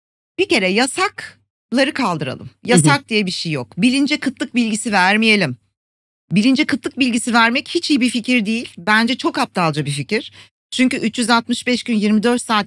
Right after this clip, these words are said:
Speaker 1: irademizle yaşamak mümkün mü? Hele hele biz kadınlar duygu durum modu
Speaker 2: <laughs>
Speaker 1: değiştiği anda ne yasaklaysak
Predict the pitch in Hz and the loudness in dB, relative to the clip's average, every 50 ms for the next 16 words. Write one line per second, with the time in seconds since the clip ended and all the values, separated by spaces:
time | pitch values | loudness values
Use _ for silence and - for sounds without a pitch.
0 | - - 180 185 196 190 196 196 196 220 226 233 196 175 190 180 180 - - 185 | -4 -2 0 2 2 2 2 0 0 0 0 0 -2 -2 -2 -2 -2 -2 -2 -4
1 | 180 175 175 180 208 240 294 311 - 403 349 247 196 202 190 185 185 180 175 170 | -4 -4 -4 -2 -2 -2 -2 -2 -4 -4 -4 -2 -2 -2 -2 -2 -2 -2 -2 -2
2 | 165 156 160 - - 175 165 151 165 170 170 175 165 143 - _ - - _ _ | -2 -4 -6 -6 -4 -6 -4 -2 0 0 2 2 0 0 -2 _ -20 -20 _ _
3 | - - 180 190 185 185 180 156 185 190 190 190 185 180 170 143 127 - 294 240 | -4 -2 -2 0 0 0 -2 -2 -2 0 0 0 -2 0 0 0 4 4 4 6
4 | 262 262 - - - - 285 285 - 139 - 226 220 220 214 214 - 262 330 494 | 6 4 2 2 0 2 4 4 4 4 4 4 4 4 4 4 4 4 2 2
5 | 587 - - - - - - _ _ _ - 196 214 247 285 330 320 269 247 - | 0 -4 -16 -20 -20 -20 -20 _ _ _ 0 4 6 6 6 6 4 4 2 2
6 | - 220 208 - - 196 190 180 180 170 - - - - 254 294 453 - | 0 -2 -2 -2 -4 -4 -2 -2 -2 -4 -6 -10 -6 -2 -2 -2 -2 -4